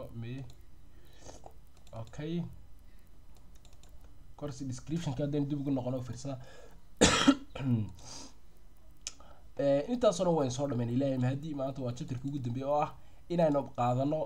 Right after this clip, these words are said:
A I tools-ka ugu caansan ee scientific researchers-ku ay adeegsan karayaan.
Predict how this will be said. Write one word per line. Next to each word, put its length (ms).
A 280
I 80
tools-ka 520
ugu 180
caansan 460
ee 220
scientific 520
researchers-ku 680
ay 160
adeegsan 340
karayaan. 320